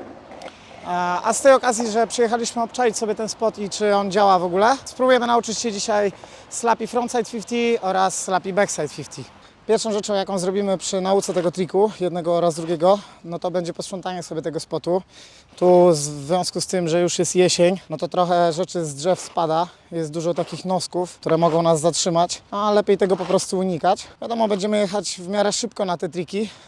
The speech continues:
także może aż tak źle nie będzie, ale lepiej sobie po prostu to posprzątać. Drugą rzeczą będzie samo nasmarowanie tego kerbsa. On widać, że był pomalowany po to, żeby jakoś tam ślizgał się lepiej,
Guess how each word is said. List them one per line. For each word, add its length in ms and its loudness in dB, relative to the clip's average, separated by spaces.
także 460 2
może 480 2
aż 100 0
tak 180 -2
źle 160 -2
nie 120 0
będzie, 320 0
ale 200 2
lepiej 240 4
sobie 220 0
po 120 -8
prostu 260 -2
to 80 -4
posprzątać. 600 -6
Drugą 240 6
rzeczą 420 2
będzie 480 4
samo 280 4
nasmarowanie 640 2
tego 200 -2
kerbsa. 520 2
On 180 0
widać, 260 2
że 80 0
był 140 0
pomalowany 720 2
po 100 2
to, 120 0
żeby 340 4
jakoś 240 0
tam 160 -4
ślizgał 340 -2
się 140 -4
lepiej, 380 4